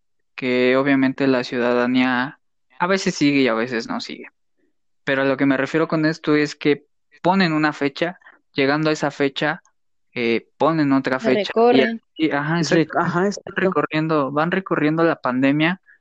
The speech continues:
Speaker 1: y nosotros como, no sé, en, en, en, en mi, en mi pensar, sí me hace falta como que esa práctica, ¿sabes?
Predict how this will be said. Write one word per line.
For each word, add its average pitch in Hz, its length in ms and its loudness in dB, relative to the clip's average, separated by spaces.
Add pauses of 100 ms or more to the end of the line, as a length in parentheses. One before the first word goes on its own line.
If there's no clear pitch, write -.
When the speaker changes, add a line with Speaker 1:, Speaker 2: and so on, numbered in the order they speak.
(360)
Speaker 1:
y 147 120 0
nosotros 156 560 0
como, 123 640 2 (680)
no 160 200 2
sé, 175 120 0
en, 151 220 2
en, 139 240 2
en, 143 440 0 (340)
en 147 280 0
mi, 135 560 -2 (960)
en 151 140 0
mi 151 100 4
pensar, 160 680 -2
sí - 300 -8
me 160 140 0
hace 160 220 -2
falta 143 420 -4
como 127 360 -6
que 120 440 -10 (1500)
esa 143 340 -2
práctica, 127 520 -6
¿sabes? 139 440 -6